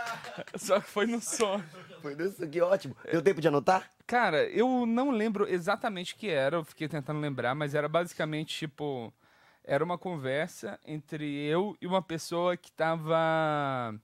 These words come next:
Speaker 1: ela tava tentando se aproveitar de algo que eu fiz pra ficar famosa.
Speaker 2: Certo.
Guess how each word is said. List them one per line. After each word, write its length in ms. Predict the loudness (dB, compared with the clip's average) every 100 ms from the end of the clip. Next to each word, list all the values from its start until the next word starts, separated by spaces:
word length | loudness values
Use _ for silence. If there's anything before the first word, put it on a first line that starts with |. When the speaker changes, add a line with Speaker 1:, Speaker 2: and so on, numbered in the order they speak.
| _ _ _ _ -10
Speaker 1:
ela 140 | -2
tava 220 | 0 0
tentando 880 | -4 -8 -8 0 0 2 -2 -2 -4
se 160 | -2
aproveitar 720 | -2 0 -2 -2 -4 -6 -6 -2
de 100 | 0
algo 220 | 0 -2
que 100 | -6
eu 60 | -8
fiz 300 | -8 -12 -12
pra 180 | -8 -8
ficar 180 | -6 -4
famosa. 500 | -4 -2 -2 -4 -8 _ _
Speaker 2:
Certo. 640 | -16 -4 0 2 0 -8